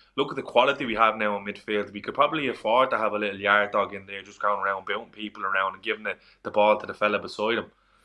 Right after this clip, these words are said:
When you have players like Trent there with his technical ability, Szoboszlai,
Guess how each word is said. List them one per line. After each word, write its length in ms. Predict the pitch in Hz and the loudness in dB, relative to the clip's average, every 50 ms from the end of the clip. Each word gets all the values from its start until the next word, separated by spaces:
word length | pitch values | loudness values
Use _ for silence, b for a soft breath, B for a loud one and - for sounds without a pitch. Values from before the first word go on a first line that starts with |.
| _ _ _ _ _ _ _ _ | _ _ _ _ _ _ _ _
When 140 | - 107 107 | -6 -4 -2
you 80 | 101 101 | -4 -4
have 80 | - | 0
players 360 | - 117 117 117 117 110 107 | 2 2 4 4 2 0 0
like 220 | 110 110 101 104 - - - - - - - | 0 0 0 0 -4 -12 -18 -18 -20 -20 -18
Trent 540 | - - - 120 117 117 113 107 - - - _ _ _ _ _ _ _ _ _ _ _ _ _ _ _ - | -16 -4 0 2 2 2 0 -4 -12 -20 -20 _ _ _ _ _ _ _ _ _ _ _ _ _ _ _ -2
there 320 | 107 104 104 101 92 85 - - _ _ _ | 0 0 2 0 0 -4 -10 -16 _ _ _
with 120 | 110 104 98 | -8 -6 -4
his 220 | 110 117 117 - | -2 -2 -2 0
technical 480 | - 120 117 - - 110 95 113 107 101 | 0 0 0 0 -2 -8 -6 -4 -4 -2
ability, 500 | 95 107 104 104 101 - 104 92 - - b b b b b | -2 -2 -2 -2 -4 -6 -8 -10 -12 -16 b b b b b
Szoboszlai, 800 | - - 110 104 113 113 120 120 110 120 113 107 104 104 - | -10 -6 -2 2 4 6 6 6 4 2 0 2 2 2 0